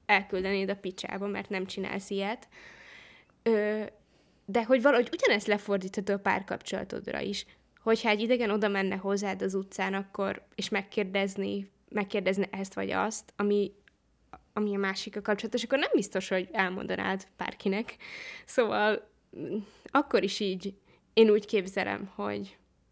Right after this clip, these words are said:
hogy valahogy így jelez a gyomrod, hogy, ö, hol vannak a határaid, rossz érzésed lenne egy ilyen helyzettől.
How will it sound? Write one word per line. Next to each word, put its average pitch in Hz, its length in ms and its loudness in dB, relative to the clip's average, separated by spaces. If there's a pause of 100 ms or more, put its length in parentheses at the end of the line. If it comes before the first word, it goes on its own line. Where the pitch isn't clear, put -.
(680)
hogy 208 160 0
valahogy 190 400 4
így 190 340 -6
jelez 185 360 0
a 190 40 -2
gyomrod, 185 560 -4 (1400)
hogy, 208 320 -2
ö, 202 280 0
hol 208 200 4
vannak 202 360 0
a 202 80 -4
határaid, 196 680 0 (100)
rossz 196 300 -2
érzésed 185 540 -4
lenne 190 400 -4
egy 185 180 -6
ilyen - 140 -6
helyzettől. 190 800 -8